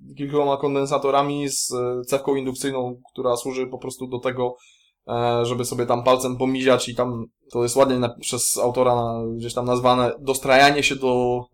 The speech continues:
e, częstotliwości, e, wszechświata.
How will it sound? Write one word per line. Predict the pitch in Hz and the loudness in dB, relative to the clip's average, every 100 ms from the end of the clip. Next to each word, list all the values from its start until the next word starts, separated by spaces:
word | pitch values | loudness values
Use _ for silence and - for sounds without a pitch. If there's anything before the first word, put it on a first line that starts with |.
| 113 | -10
e, | 120 120 120 | -6 -4 -2
częstotliwości, | 131 123 131 - 127 131 131 - - 123 117 117 117 | -2 -2 -6 -6 -4 -2 -2 -4 -4 -4 -4 -4 -6
e, | - 113 | -8 -6
wszechświata. | 113 110 - 110 - | -6 -6 4 4 2